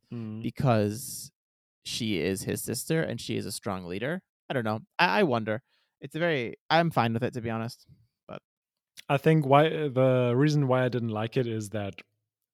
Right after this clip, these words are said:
Speaker 1: in the first two episodes, it was kind of hinted at because she looks at him all the time, and so I just assume that there, it's not, it's not just a tro-, like a tri-, like a love triangle. You know, there is, like, four people,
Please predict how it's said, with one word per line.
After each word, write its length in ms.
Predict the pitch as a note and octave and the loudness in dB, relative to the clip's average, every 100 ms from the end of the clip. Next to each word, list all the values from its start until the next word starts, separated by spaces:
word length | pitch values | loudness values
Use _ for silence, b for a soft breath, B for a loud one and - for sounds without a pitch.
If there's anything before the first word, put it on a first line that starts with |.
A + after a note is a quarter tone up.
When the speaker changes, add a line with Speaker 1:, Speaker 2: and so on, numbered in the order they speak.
| - | -6
Speaker 1:
in 140 | B2+ | -4
the 80 | A#2+ | -2
first 340 | - C3+ B2+ | 2 2 2
two 100 | C3+ | 0
episodes, 720 | A#2+ A#2+ - C#3 C#3 C#3+ C#3+ | -2 -2 0 2 4 2 0
it 120 | C3+ A#2 | -6 -2
was 260 | A2+ A2 - | -2 -2 -4
kind 340 | B2+ A#2 A2+ | -2 0 0
of 360 | G#2+ G#2 G2+ - | 0 -2 -4 -10
hinted 440 | - C3 B2+ C3+ C3 | 0 2 4 2 2
at 220 | B2 A#2+ | 0 -2
because 280 | B2 B2+ - | 0 0 0
she 340 | - C3 C3 | 0 0 2
looks 320 | B2 B2 - | 2 0 0
at 100 | B2 | -2
him 220 | C3+ B2+ | 0 0
all 140 | A#2 A#2+ | 0 -2
the 80 | A#2 | -2
time, 500 | - A#2+ B2 B2 A#2+ | 0 2 2 0 -2
and 140 | A2+ | -2
so 160 | - A#2 | -2 -2
I 200 | A#2 A2+ | 0 -2
just 240 | A2+ - | -2 -6
assume 320 | A#2+ - B2 A#2 | -6 -4 -2 -2
that 160 | G#2 | -4
there, 200 | A2 G#2+ | -2 -2
it's 400 | G#2+ B2 A#2 - | -2 -4 -6 -4
not, 180 | B2+ C3+ | -4 -4
it's 160 | B2+ A#2+ | -6 2
not 220 | C#3+ B2 | 2 4
just 220 | C#3 - | 2 0
a 60 | A#2+ | -2
tro-, 360 | - C3+ A#2+ - | -2 0 0 -2
like 280 | C#3+ A#2+ A2 | -6 -8 -6
a 60 | A2+ | -8
tri-, 480 | - A#2 A2 A#2 | -4 -2 -2 -4
like 180 | A#2 A2+ | -6 -4
a 40 | A#2 | -2
love 200 | A2+ A#2+ | -2 0
triangle. 420 | C#3+ C#3 D3 D#3 - _ _ _ _ _ | 2 4 4 2 -2 _ _ _ _ _
You 80 | A2 | -10
know, 260 | G#2+ G#2+ A2+ | -6 -6 -6
there 140 | A#2 C#3+ | -6 -6
is, 180 | C3+ | -4
like, 140 | A#2+ A2 | -4 -4
four 280 | - C#3+ D3 | 2 4 4
people, 580 | - F3 G3 G3+ A3 | 0 0 2 2 -2